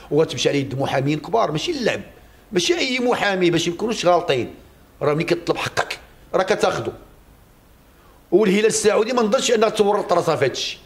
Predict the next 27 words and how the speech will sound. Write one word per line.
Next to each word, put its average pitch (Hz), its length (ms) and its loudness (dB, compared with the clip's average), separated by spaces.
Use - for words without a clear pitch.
لان 143 240 0
الماس 147 280 0
راه 143 140 4
را-، 202 280 2
راسلت 214 420 0
الهلال 156 340 2
السعودي 143 600 0
المراسله 156 400 2
الاولى 160 300 4
والثانيه، 202 640 2
والثالثه 180 600 2
الا 175 120 4
ما 175 100 2
جاوبت، 151 400 4
والثانيه 156 440 2
الا 147 80 2
ما 143 80 2
جاوبتهاش 139 560 2
راه 160 120 2
ديريكت 190 300 -2
غتصل 156 320 -2
للطاس. 117 380 -6
حنا 120 200 -4
كتبنا - 600 -4
للهلال 120 640 0
ما 127 100 0
جاوبوناش، 117 760 -2